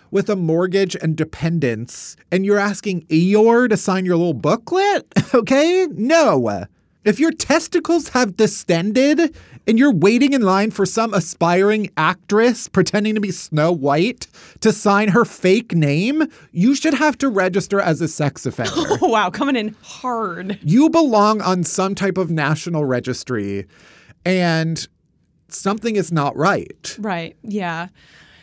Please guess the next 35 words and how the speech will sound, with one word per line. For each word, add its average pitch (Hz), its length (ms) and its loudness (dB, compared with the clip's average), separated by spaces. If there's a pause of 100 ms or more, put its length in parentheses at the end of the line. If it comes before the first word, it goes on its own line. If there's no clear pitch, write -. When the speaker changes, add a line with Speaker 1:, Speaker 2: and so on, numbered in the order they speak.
(160)
Speaker 1:
I 208 140 4
remember 208 680 0 (120)
kids 196 280 -2
would 180 160 -4
come 156 320 -4
back. 143 320 -2 (380)
I 190 100 0
mean, 220 240 -8 (160)
yes, 156 480 -6
this 165 220 -2
is 165 120 -2
when 156 140 -2
we 135 100 -2
were 117 120 -6
kids, 104 320 -8
but 139 160 -8
kids 165 260 -2
would 143 100 -8
come 143 200 -6
back 131 180 0
from 123 160 -8
Disney 131 300 -6
World 117 320 -6
after, 117 300 -6
like, 113 200 -6
spring 120 340 -8
break 110 360 -8
and 113 180 -12
show 139 380 -6
us 127 180 -4
their 127 160 -6
little 123 160 -6
booklet 127 600 -8
of 110 80 -12
signatures 110 920 -10